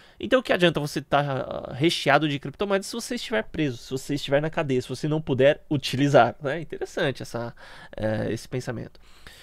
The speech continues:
Então, esse controle populacional tá crescendo e tal, e as criptomoedas, embora elas pra esse momento representem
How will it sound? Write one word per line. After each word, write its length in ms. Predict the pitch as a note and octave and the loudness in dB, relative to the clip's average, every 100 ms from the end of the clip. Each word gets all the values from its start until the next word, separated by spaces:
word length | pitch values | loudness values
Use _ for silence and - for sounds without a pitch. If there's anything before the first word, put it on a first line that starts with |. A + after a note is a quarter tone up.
| - - - | -20 -20 -12
Então, 520 | C4 C4+ B3 D#4 B2 - - - - - - - - | -8 2 4 4 -2 -12 -20 -20 -20 -20 -20 -20 -10
esse 180 | D3 - | -8 0
controle 360 | F#3 E3+ F3+ F3 | 0 4 4 4
populacional 680 | E3+ F3 F#3 G#3+ D#3+ F3+ | 2 2 2 2 4 4
tá 180 | - - | 2 -8
crescendo 520 | - - - C#3+ F#3 | -8 -8 -4 -6 -6
e 40 | - | -6
tal, 360 | B2+ D3+ - - | -2 -2 -4 -10
e 220 | F#3+ G#3+ | -6 -2
as 120 | C4+ | -2
criptomoedas, 720 | - D#4+ C4+ G#3+ F#3+ A3 D#3+ | -4 -6 -2 2 4 4 2
embora 300 | E3+ D#3+ E3+ | 2 4 6
elas 200 | E3 D3+ | 6 4
pra 200 | - D#3 | 2 0
esse 140 | F3+ - | 0 0
momento 300 | D#3 D#3+ D#3+ | -2 -2 -4
representem 720 | D#3 D3 B2 F3 A#3+ - | -6 -4 -4 -6 -4 -6